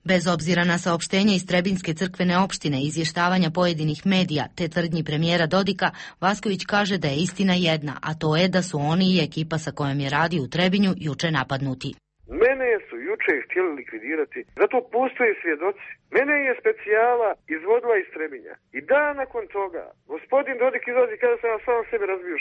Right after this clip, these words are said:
Speaker 2: šator. Ovdje je potpuna anarhija. Djelovanje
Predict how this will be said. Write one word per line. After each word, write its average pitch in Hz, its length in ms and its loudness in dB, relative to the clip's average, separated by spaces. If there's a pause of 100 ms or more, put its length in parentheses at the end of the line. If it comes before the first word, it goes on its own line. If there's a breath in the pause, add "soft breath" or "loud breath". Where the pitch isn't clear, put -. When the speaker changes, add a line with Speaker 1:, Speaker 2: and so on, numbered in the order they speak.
Speaker 2:
šator. 143 300 -10 (180)
Ovdje 208 200 0 (100)
je 190 220 0
potpuna 247 400 0 (140)
anarhija. 240 460 -4 (340)
Djelovanje 190 600 0